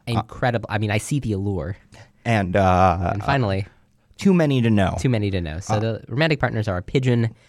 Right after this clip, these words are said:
Speaker 2: their first cousin, the page, and too many to know.
Speaker 1: And the candidate scientists, the, uh, bachelor, who's bachelor number one?
Speaker 2: Bachelor number one is, uh, Sir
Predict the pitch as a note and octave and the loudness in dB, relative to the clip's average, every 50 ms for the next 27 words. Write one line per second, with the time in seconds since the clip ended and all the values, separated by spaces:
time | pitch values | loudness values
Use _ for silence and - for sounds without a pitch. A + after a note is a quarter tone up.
0 | _ _ - G#2 G2+ F#2+ F2+ - - B2 A2+ - - - - F#2+ F#2+ F#2+ F#2 F2 | _ _ -6 -2 -2 -2 -2 0 0 0 0 0 -2 -4 -2 -2 0 -2 -2 -4
1 | F2+ F2 - - - F#2 E2+ E2 E2+ E2+ D#2 - - D#2+ D#2+ - - - - G2 | -6 -6 -8 -10 -8 -6 -4 -4 -4 -4 -6 -8 -10 -12 -12 -12 -14 -12 -8 -8
2 | F2 D#2 D#2 D#2+ E2 - - D#2+ D2+ C#2 C2 - - - - D3 C#3+ B2+ A#2+ A2 | -6 -6 -6 -8 -10 -10 -12 -12 -12 -12 -14 -14 -14 -8 -2 0 2 4 2 2
3 | - - - D#3+ E3 E3 E3+ D3+ C#3+ C3 C3 C3 - - A#2+ A2+ A#2 A2 F#2+ D#2+ | 0 -2 -2 0 0 2 2 2 0 0 -2 -2 -2 0 2 2 2 2 0 -2
4 | - E2+ E2+ - - - - F#2 F#2 F#2+ D2+ D2+ F#2 F2+ E2+ E2 E2 G#2+ A#2 B2+ | -4 -6 -8 -8 -8 -6 -6 -4 -2 -2 -2 -2 -2 -2 -2 0 0 0 0 0
5 | B2+ - - - - G#2+ D#3+ F3 B2 - B2 G#2+ A2+ - - F#2+ F2+ E2 E2 D#2+ | -2 -6 -10 -4 0 0 2 2 2 0 0 0 -2 -2 -2 -2 0 0 0 0
6 | E2+ D#2+ D#2+ E2 - B2+ C3 C#3 - - E3 D#3+ E3 D#3+ D#3+ E3 E3+ E3 D#3 D#3+ | -2 -2 -4 -4 -2 -2 0 0 0 2 2 4 6 4 4 4 4 4 4 6
7 | G3+ A#3+ F#3 C#3+ - - D3 G3+ A#3 G3+ B2+ A2 G2+ G2+ G2+ G2 F2+ - - - | 6 6 6 4 2 2 2 4 4 4 4 2 2 0 0 0 0 0 -2 0
8 | - C3+ C3 A#2+ A2+ A2 A2 | 2 4 6 6 6 6 4